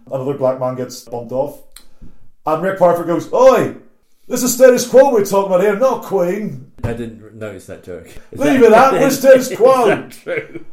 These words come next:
Speaker 1: And then there's another bit where Francis Rossi, not he,
Speaker 2: <laughs>
Speaker 1: Francis Rossi, mind you, is mistaken for Mick Jagger.
Speaker 2: Yeah, yeah.
Speaker 1: Um,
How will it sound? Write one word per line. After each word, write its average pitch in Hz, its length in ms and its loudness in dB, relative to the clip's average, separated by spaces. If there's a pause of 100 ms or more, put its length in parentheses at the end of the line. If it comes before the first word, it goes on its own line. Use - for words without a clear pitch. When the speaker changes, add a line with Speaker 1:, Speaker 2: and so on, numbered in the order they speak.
(160)
Speaker 1:
And 190 120 -2
then 254 80 2
there's 254 120 -4
another 202 240 0
bit 240 200 2
where 175 140 -4
Francis 208 500 -4
Rossi, 175 380 2
not 247 200 2
he, 160 80 -2
Speaker 2:
<laughs> - 300 -10
Speaker 1:
Francis 247 340 -2
Rossi, 208 340 2
mind 214 240 4
you, 214 60 -2
is - 480 -6
mistaken 185 560 -4
for 170 160 -2
Mick 165 240 -4
Jagger. 156 540 -2
Speaker 2:
Yeah, 127 180 -4
yeah. 117 340 -2
Speaker 1:
Um, 143 800 2